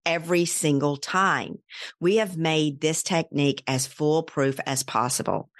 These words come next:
And as a stretch mobility coach, you can work in an outpatient stretch mobility coach clinic,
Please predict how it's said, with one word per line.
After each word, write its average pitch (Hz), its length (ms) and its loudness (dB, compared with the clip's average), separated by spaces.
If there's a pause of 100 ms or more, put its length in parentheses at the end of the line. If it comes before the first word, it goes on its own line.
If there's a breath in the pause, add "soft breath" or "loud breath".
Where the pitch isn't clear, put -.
(240 loud breath)
And - 260 -4
as 185 240 0
a 190 80 4
stretch - 340 0
mobility 135 400 0
coach, 131 340 -4
you 135 80 0
can 135 180 0
work 156 240 0
in 170 60 0
an 151 100 0
outpatient - 800 -2
stretch - 420 -2
mobility 135 480 0
coach 131 380 -4
clinic, 143 480 -2